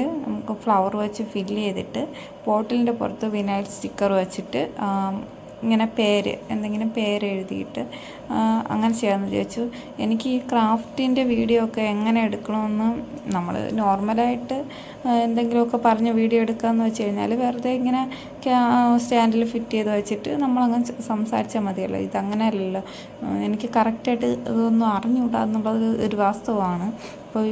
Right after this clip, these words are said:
ഈ വീഡിയോ നിങ്ങൾക്ക് കണ്ടാൽ മനസ്സിലാവും, ആ, എന്താണ് ചെയ്യണതെന്ന് കറക്റ്റായിട്ട്, ആ, നമുക്ക് മനസ്സിലാവില്ല. ഇതിപ്പോൾ, ആ, ഞാൻ ഗോൾഡൻ സ്റ്റിക്കർ,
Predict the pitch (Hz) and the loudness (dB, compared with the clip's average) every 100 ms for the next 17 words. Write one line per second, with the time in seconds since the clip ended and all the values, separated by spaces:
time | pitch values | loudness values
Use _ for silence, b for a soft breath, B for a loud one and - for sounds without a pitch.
0 | 220 220 226 226 226 240 240 240 247 247 | 0 2 2 4 4 4 4 4 4 2
1 | 226 226 233 226 233 226 202 208 262 - | 2 4 4 2 0 2 2 2 -2 -4
2 | - - - - - - - 208 190 190 | -10 -16 -16 -18 -18 -16 -4 0 2 2
3 | 190 190 196 214 208 208 208 208 196 196 | 2 2 2 0 0 0 0 0 0 -2
4 | - 214 208 247 254 - - - - 208 | -2 -2 -2 -4 -6 -10 -14 -10 -4 0
5 | 202 202 - 208 208 240 226 208 220 247 | 0 -2 -2 -4 -2 2 4 6 4 4
6 | 220 202 202 202 202 226 - 240 240 B | 4 4 2 0 0 -2 0 0 0 B
7 | B B 214 202 202 208 214 220 220 - | B B -2 0 0 0 2 2 0 0
8 | 208 208 240 247 - 226 - 208 269 | 0 4 4 2 0 -2 0 0 0